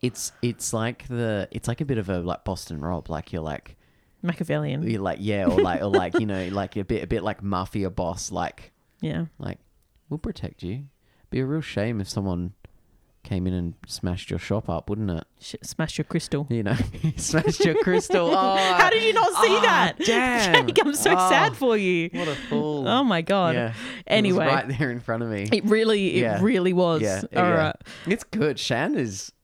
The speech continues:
Speaker 1: yeah,
Speaker 2: I feel
Speaker 1: she's
Speaker 2: like,
Speaker 1: on.
Speaker 2: I, I, look, I think she is a great player.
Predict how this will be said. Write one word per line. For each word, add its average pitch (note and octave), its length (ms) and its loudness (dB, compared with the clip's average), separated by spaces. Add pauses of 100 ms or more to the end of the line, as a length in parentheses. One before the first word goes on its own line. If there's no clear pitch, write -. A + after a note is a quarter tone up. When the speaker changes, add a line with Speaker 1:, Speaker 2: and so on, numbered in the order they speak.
(140)
Speaker 1:
yeah, F2 440 -2
Speaker 2:
I G#3 80 8
feel G#3+ 160 4
Speaker 1:
she's A#3+ 100 6
Speaker 2:
like, G2+ 100 2
Speaker 1:
on. - 220 4
Speaker 2:
I, - 80 2
I, - 80 0
look, - 340 0
I F#3+ 220 4
think G3+ 200 0
she F3+ 180 2
is D#3+ 80 0
a D#3+ 40 2
great E3 500 2
player. D3+ 380 2